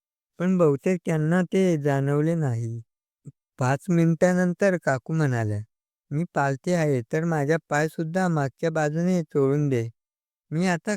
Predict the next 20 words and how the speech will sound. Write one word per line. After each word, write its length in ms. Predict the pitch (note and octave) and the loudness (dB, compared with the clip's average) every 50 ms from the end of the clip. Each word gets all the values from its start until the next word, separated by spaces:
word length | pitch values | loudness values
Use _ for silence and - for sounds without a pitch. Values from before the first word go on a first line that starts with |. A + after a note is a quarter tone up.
| - | -2
काकूंच्या 540 | - D#3+ C#3+ - - D#3+ D#3+ D#3 - G3+ G3 | -2 -2 -2 -2 -2 -4 -4 0 2 2 2
गुडघ्याजवळ 680 | F3 D3+ C#3+ C3+ C3 C3+ D3 D3+ D3+ D#3 D3+ D#3 E3 F3 | 2 0 -2 -2 0 0 0 0 2 2 2 2 2 2
जाऊन 340 | D#3+ D#3 D3 C#3 C3+ C#3 C#3 | 2 0 0 2 2 0 0
बसलो 420 | C#3 B2+ - - - A#2+ A2 A2 A2+ - _ _ _ _ _ _ _ _ _ - | 0 -2 -4 -4 -4 -4 -2 -2 -4 -8 _ _ _ _ _ _ _ _ _ -6
आणि 220 | D3 D#3 F3+ F#3+ | -2 0 2 2
माझे 380 | F#3+ F3 D3 C3+ C3 C#3+ E3 E3 | 2 2 2 2 0 0 0 2
लक्ष 260 | E3 D#3 - - - F#3 | 0 0 -2 -2 0 2
अचानक 500 | F#3 F3 D#3 - - E3 E3+ F3 F3+ E3 - | 2 2 2 0 -2 0 0 0 -2 -2 0
काकूंच्या 640 | - C#3+ C3+ - - D3+ D3+ D3+ - F#3+ F#3+ F3 D#3+ - _ | 0 0 0 0 -2 -4 -4 -2 0 2 2 2 2 0 _
पाठीकडे 600 | D3+ C#3 B2+ - - D#3 D3 - D3+ D#3 D#3+ D#3+ | -2 -2 -2 -2 -4 -8 -2 0 2 2 2 2
गेले. 340 | D3 C3+ B2 A#2 A2 G#2+ G#2+ - - _ _ _ _ _ _ _ _ _ - | 2 2 0 0 0 -2 -4 -6 -12 _ _ _ _ _ _ _ _ _ -6
मग 140 | C#3+ D#3 D#3+ - | -6 -6 -6 -4
काकू 480 | - D3+ C3+ C3 - - F3 F3+ F3+ E3+ | -2 -2 -2 -2 -2 0 0 2 2 2
सांगितले, 640 | D#3 - D#3 C#3 B2+ B2 B2 A2 - - A2+ A2 A2 A2 - _ _ _ _ _ _ _ - | 0 0 0 0 2 2 0 -2 -2 -4 -4 -4 -6 -8 -12 _ _ _ _ _ _ _ -10
"तिथे 400 | C#3+ C3 - - G3 G3 F#3 F3+ | -10 -10 -4 0 2 2 2 2
स्प्रे 320 | - - - - D3+ D#3 E3 | 0 -4 -6 -2 0 0 2
मारून 340 | E3+ D#3+ D#3 D#3 D#3+ E3+ E3+ - - | 2 2 2 2 2 0 0 0 2
चोळून 320 | D#3 C#3 C3+ C#3 D3 D3 C3+ | 2 2 4 2 2 0 0
दे." 160 | C3 A#2 A2+ A2+ - _ _ _ _ _ _ _ _ _ | 0 0 0 -2 -6 _ _ _ _ _ _ _ _ _
मग 200 | B2+ B2+ C#3+ D#3+ | -4 -2 -2 -2